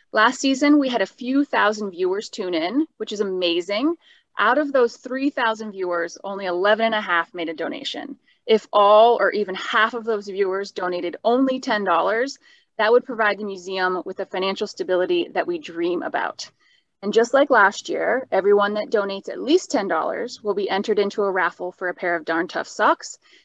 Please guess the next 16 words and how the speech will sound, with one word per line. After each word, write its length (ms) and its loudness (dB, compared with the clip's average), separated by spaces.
and 120 -10
each 140 -4
additional 480 0
amount 280 0
donated 720 0
in 80 -6
increments 480 0
of 80 -8
ten 220 -2
dollars 500 -2
will 220 -6
earn 180 0
you 360 -2
an 100 -8
extra 360 -8
entry. 400 -6